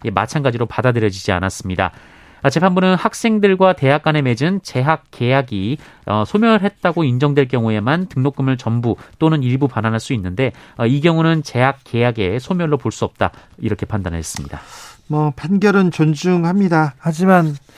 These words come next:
Speaker 2: 어, 코로나 때, 코로나 때 제대로 학교 가지 못하고 학교에서 누려야 될 점, 누려야 될 게 많지 않습니까? 수업 말고도 다른, 다른 뭐 학교에서 누려야 될 많은 일들을 못한 학생들한테 조금,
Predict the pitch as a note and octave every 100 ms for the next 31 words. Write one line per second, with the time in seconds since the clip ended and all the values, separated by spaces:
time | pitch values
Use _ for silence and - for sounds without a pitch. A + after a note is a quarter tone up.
0 | - - - - - _ D#3 D#3 - A3+
1 | A#3 G#3 - D#3 D#3 - G3 G3+ G3 -
2 | F3+ F3 D3+ - D3+ F3 E3 E3 D3 -
3 | - A3 D#3+ C#3+ - C#3 C3 B2+ D3 C#3
4 | B2+ A#2 - - G#3+ G3 F#3 F3 D#3+ C#3+
5 | D#3 C#3+ A#2+ C#3 E3 E3+ D#3 C#3+ C#3 C3+
6 | B2 _ _ - C3 A#2+ G#2+ - C#3 E3+
7 | F3+ E3 E3+ G3 B2 C#3 D#3+ E3 G3+ F3+
8 | D3+ - A#3 F3+ C#3 D3+ G3 D3+ C3+ C#3+
9 | B2 B2 D3 C3+ B2+ - - - - -
10 | - _ - D#3 E3+ D#3 C3+ C3+ C3 B2+
11 | - - G3 D#3 C#3+ C3 D#3 D#3+ D3+ C#3
12 | B2 B2+ - B2+ E3+ F#3+ D#3 D3+ E3 D3
13 | B2 C#3 D#3 G#3 G3+ E3+ - A#3 A3 G3+
14 | D3+ - C3+ - - G3 F3+